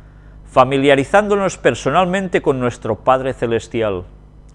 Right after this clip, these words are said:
En nuestra debilidad podemos allegarnos a Él y solicitarle que nos imparta comprensión de lo que hará nuestro favor, al separar de nosotros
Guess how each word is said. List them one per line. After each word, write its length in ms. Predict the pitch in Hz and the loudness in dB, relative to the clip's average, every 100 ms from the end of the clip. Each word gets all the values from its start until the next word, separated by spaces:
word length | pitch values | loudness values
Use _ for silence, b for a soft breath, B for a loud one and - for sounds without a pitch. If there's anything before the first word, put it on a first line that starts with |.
| b b b - | b b b -4
En 140 | 117 | -2
nuestra 320 | 120 117 131 117 | 0 2 4 4
debilidad 480 | 120 120 131 180 | 4 2 4 2
podemos 340 | - 156 165 160 | 2 0 0 2
allegarnos 540 | 151 143 156 151 135 | 2 4 2 0 2
a 100 | 139 | 4
Él 120 | 156 | 4
y 80 | 160 | 2
solicitarle 640 | - 143 131 127 143 147 | 0 -4 -4 -2 0 0
que 120 | - 131 | -4 -4
nos 160 | 131 | -2
imparta 520 | 127 113 143 139 143 | -4 -2 -2 0 -2
comprensión 800 | - 123 107 110 104 - 147 156 | -2 -2 -2 -6 -6 -6 -4 -2
de 120 | 147 123 | 0 2
lo 120 | 117 | 2
que 120 | 123 | 2
hará 160 | 113 127 | 2 2
nuestro 320 | 131 - 123 | -2 -4 -4
favor, 460 | 117 98 117 170 - b b b b | -2 0 0 -4 -12 b b b b
al 120 | 123 110 | -4 0
separar 440 | 135 - 139 170 | 0 4 4 6
de 100 | 170 | 2
nosotros 560 | 156 - 156 156 139 | -2 0 -2 0 -4